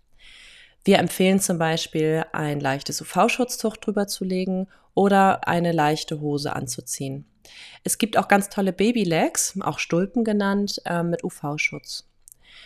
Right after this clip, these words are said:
Du selber darfst dich natürlich auch gerne luftig und leicht anziehen.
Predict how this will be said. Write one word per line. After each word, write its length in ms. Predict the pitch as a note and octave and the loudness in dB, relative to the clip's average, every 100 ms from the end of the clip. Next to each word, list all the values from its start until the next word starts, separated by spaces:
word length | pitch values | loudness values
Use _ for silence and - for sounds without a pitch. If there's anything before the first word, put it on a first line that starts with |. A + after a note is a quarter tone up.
| - - - - | -20 -20 -10 0
Du 60 | |
selber 320 | F#3 G#3 A#3 A3 | 6 8 8 6
darfst 300 | F#3+ F#3+ F3 | 2 0 -6
dich 100 | E3+ | -10
natürlich 380 | - E3+ - | -10 -10 -4
auch 220 | F3 F3 - | -2 -2 -4
gerne 200 | D#3 D3+ | -6 -4
luftig 420 | D#3+ - D#3+ D3 | -8 -10 -14 -12
und 80 | C#3 | -10
leicht 320 | C3+ C#3 - | -8 -10 -12
anziehen. 540 | C#3+ - C#3+ C#3 D3 | -12 -10 -8 -8 -10